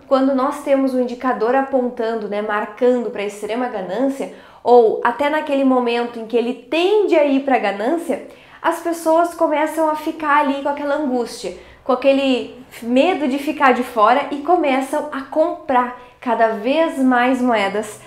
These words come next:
mais ativos, fazendo com que o indicador simplesmente vá lá e dispare. E o inverso também vai acontecer.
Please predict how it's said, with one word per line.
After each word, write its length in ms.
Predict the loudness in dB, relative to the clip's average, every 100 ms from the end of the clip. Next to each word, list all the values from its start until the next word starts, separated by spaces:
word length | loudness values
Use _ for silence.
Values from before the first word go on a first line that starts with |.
| -16
mais 420 | -4 2 4 4 2
ativos, 600 | -2 0 -2 -2 -6 -12 -20 -20
fazendo 720 | -8 0 2 2 2 2 0
com 220 | -2 -4 -4
que 60 |
o 40 | -4
indicador 640 | -6 -4 -4 2 2 2
simplesmente 720 | -4 -2 2 2 0 -2 -2
vá 160 | 0 4
lá 160 | 2
e 80 | 2
dispare. 520 | -4 -2 2 2 2 -4 -18 -20 -20 -12 0
E 80 |
o 220 | 4 6 6
inverso 420 | 2 0 -2 -2
também 240 | -2 0
vai 140 | 2 2
acontecer. 720 | 2 -2 -4 -6 -6 -6